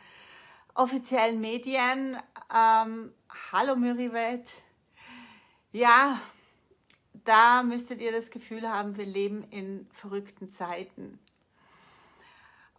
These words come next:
Und das stimmt auch, wir leben in absolut verrückten Zeiten, aber es sind großartige,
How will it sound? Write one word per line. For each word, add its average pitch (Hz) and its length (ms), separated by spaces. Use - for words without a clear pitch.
Und 254 460
das 247 240
stimmt 277 340
auch, 190 300
wir 208 80
leben 214 320
in 185 180
absolut 185 600
verrückten 185 640
Zeiten, 208 720
aber 196 340
es - 160
sind 196 240
großartige, 196 1200